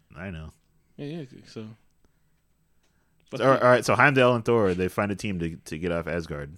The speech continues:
Speaker 2: Mm-hmm.
Speaker 1: If only there was a team available. Oh, yeah, Thor is friends.
Speaker 2: Yeah, and they were easily ready to fucking risk life and limb for Thor in the, the service,
Speaker 1: All right,
Speaker 2: but
Speaker 1: so we're gonna get, commit treason and probably be put to death after this.
Speaker 2: Mm-hmm.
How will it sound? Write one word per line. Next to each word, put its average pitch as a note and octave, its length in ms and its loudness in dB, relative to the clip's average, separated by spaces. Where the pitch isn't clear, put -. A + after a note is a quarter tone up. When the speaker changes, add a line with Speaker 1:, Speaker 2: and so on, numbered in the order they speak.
Speaker 2:
Mm-hmm. A2 260 -12
Speaker 1:
If F#2 100 -6
only A2 140 2
there G2 100 0
was F#2 120 -2
a - 40 -14
team G2+ 140 -4
available. E2+ 520 -2
Oh, G2 80 -4
yeah, F#2 180 0
Thor F2+ 260 -2
is D#2+ 80 -6
friends. D2+ 340 -10
Speaker 2:
Yeah, D3 200 -2
and A2+ 160 -6
they D3 140 2
were B2 340 -2
easily C#3+ 540 -2
ready B2 280 -4
to A2+ 100 -8
fucking A2+ 540 -10
risk A#2 180 -8
life A#2+ 240 -8
and A2+ 80 -10
limb A#2+ 160 -6
for A2 80 -16
Thor C3 420 -6
in A#2+ 160 -12
the, A2+ 220 -12
the A2+ 160 -14
service, A#2+ 460 -8
Speaker 1:
All A#2+ 60 -4
right, G2+ 200 -4
Speaker 2:
but - 80 -20
Speaker 1:
so - 100 -8
we're G#2+ 60 0
gonna A2+ 140 0
get, G2 140 -2
commit G#2+ 200 -2
treason F2+ 320 -2
and D#2+ 100 -6
probably E2+ 540 -4
be E2 200 -10
put F#2 180 -8
to - 60 -8
death F2+ 220 -4
after G2 200 -6
this. G#2+ 240 -6
Speaker 2:
Mm-hmm. A#2+ 200 -10